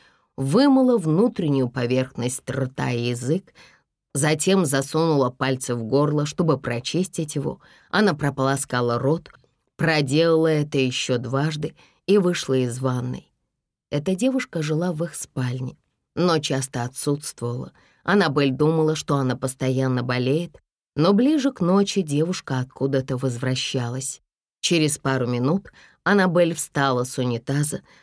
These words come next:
Она больше не чувствовала своих ног, они совсем онемели. Она медленно подкралась к раковине, где до этого стояла Сэл с фонариком, и посмотрела вверх,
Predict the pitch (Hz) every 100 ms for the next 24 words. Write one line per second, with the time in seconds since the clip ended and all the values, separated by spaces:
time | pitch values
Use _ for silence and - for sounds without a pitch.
0 | _ 175 220 190 202 202 160 156 143 -
1 | 156 151 135 120 123 127 - 120 120 127
2 | 135 131 - - 214 202 196 170 - 208
3 | 190 139 127 123 123 127 127 _ _ _
4 | _ - 175 131 120 123 151 180 - -
5 | - - 147 - 131 127 123 120 - -
6 | 127 135 151 151 147 - - _ _ _
7 | - 151 175 147 143 139 151 147 123 131
8 | - 131 131 123 120 - 135 123 120 -
9 | 117 123 147 147 - 151 - - - -
10 | 180 202 262 254 269 262 311 294 254 165
11 | 131 139 123 -